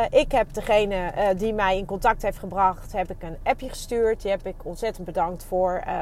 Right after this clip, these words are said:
dat ze aan mij heeft gedacht. Ik heb, eh, ik heb haar, eh, op de hoogte gehouden van, "Nou, zodra ik meer weet, laat ik het je weten." Eh, maar het bleef stil.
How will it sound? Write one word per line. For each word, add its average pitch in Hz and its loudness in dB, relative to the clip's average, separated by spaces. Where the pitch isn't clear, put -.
dat 196 -2
ze - -4
aan - -8
mij 170 -4
heeft 175 -6
gedacht. 302 2
Ik - -6
heb, 196 2
eh, 180 -2
ik 185 -6
heb 196 0
haar, 175 0
eh, 170 -4
op 196 -8
de 202 -2
hoogte 233 4
gehouden 185 2
van, 214 -10
"Nou, 170 -4
zodra 185 -4
ik 185 -4
meer 202 -4
weet, 175 -2
laat 170 -2
ik - -12
het 180 -8
je 196 -6
weten." 156 -4
Eh, 220 0
maar 277 2
het 214 2
bleef 170 2
stil. 165 2